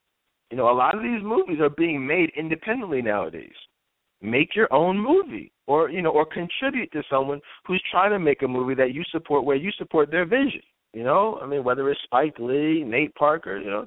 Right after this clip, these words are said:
Tyler, I mean, whoever, whatever you wanna do, you can do it. But what you can't do is just sit back and complain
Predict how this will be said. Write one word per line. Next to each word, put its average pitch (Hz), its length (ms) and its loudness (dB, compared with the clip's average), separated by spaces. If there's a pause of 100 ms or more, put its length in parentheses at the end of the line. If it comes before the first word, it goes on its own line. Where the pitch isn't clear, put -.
(100)
Tyler, 143 240 4
I 127 40 -6
mean, 170 180 -8
whoever, 202 360 -6
whatever 226 360 -4
you 233 160 -4
wanna 220 220 0
do, 262 260 -4
you 160 180 -6
can 180 220 -8
do 269 240 2
it. - 60 -8 (1500)
But 139 180 4
what 147 160 -2
you 139 80 -6 (100)
can't 339 280 -2
do 147 120 -2
is 123 80 -8
just 135 140 -8 (120)
sit 175 140 -8
back 147 220 -2
and 113 120 -10
complain 143 840 -4